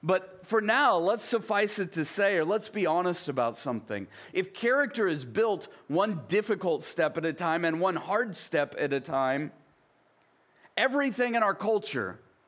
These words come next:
flies in the face of this. Because let's be honest, our culture is built for comfort. Our culture is built for convenience. Our culture is built to make your life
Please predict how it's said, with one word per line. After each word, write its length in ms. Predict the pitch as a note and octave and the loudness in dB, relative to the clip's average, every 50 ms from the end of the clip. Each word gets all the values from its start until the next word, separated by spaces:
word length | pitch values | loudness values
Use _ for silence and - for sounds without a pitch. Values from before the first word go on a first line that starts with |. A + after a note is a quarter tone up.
| _ _ _ _ | _ _ _ _
flies 440 | - - F#3 F#3 E3+ F3 E3+ C#3 D#3 | -8 -2 0 0 2 2 0 0 0
in 100 | D#3+ C#3 | 0 0
the 80 | C3+ - | -2 -2
face 320 | - F3+ E3+ D3 - - | -2 -2 -2 -2 -4 -6
of 160 | A2+ F#2 D#2+ | -8 -10 -10
this. 400 | F2+ F2+ D#2+ - - - - - _ _ _ _ _ _ _ _ _ _ _ - | -12 -14 -12 -14 -16 -16 -18 -20 _ _ _ _ _ _ _ _ _ _ _ -6
Because 320 | - G#3+ - A3 G3 - | -4 -2 0 -2 0 0
let's 220 | G3 A#3 A#3+ - D#3 | 0 0 0 -2 -2
be 160 | F3 G3 E3+ | -2 0 2
honest, 360 | F#3 A3 F#3+ B2+ - - - | 4 2 2 0 -2 -2 -2
our 140 | F#3+ G#3+ G#3+ | -2 -2 0
culture 380 | - G3+ A3 G#3 - - E3 | 0 0 -2 -2 -2 -2 -4
is 100 | C#3+ C3 | -4 -4
built 320 | B2 A2 E3 F3 E3+ E3 - | -2 -2 0 0 0 -2 -6
for 100 | - B2 | -10 -8
comfort. 560 | F#2+ B2 D3+ D#3+ D#3 - A3 B3 A#3+ A#3+ - - - _ _ _ _ _ _ _ _ _ _ _ _ _ _ _ - - - - | -4 -2 -4 -2 0 0 -2 -2 -2 -6 -14 -20 -20 _ _ _ _ _ _ _ _ _ _ _ _ _ _ _ -20 -20 -4 -2
Our 120 | - A3 | 0 0
culture 400 | - G#3+ G#3+ A3 G3+ - G3+ F#3+ | 2 2 2 2 2 2 0 -2
is 100 | E3 C3+ | -2 0
built 280 | B2+ D#3+ F#3 F3+ F3 - | 0 0 0 0 0 0
for 100 | F3 D3+ | -4 -2
convenience. 1000 | - E3+ D#3+ D3 A#2 G#2 C#3 D#3 F#3 G#3+ A#3+ C4 B3+ - - - - - - - _ _ _ _ _ _ _ _ _ _ _ _ _ _ _ _ _ _ _ _ _ _ _ _ _ - | -2 -2 -2 -2 -2 0 0 0 2 2 0 0 -2 -4 -8 -10 -10 -10 -12 -14 _ _ _ _ _ _ _ _ _ _ _ _ _ _ _ _ _ _ _ _ _ _ _ _ _ -2
Our 100 | - G#3+ | -2 0
culture 380 | A3 A3 A#3 B3 B3 - - A#3 | 0 2 2 0 0 0 0 -2
is 100 | G3 D3+ | -2 -2
built 320 | B2 B2 G3+ A3 G#3+ G#3+ - | 0 0 2 2 0 0 -2
to 120 | G3 F3 | -2 0
make 280 | E3+ G3 A3 A3 - - | 2 2 0 0 -2 -2
your 240 | F3+ F3+ G#3 G#3+ | 0 2 2 2
life 380 | G3+ F#3 F3 F3+ F#3 F3+ - | 4 2 2 2 2 -2 -4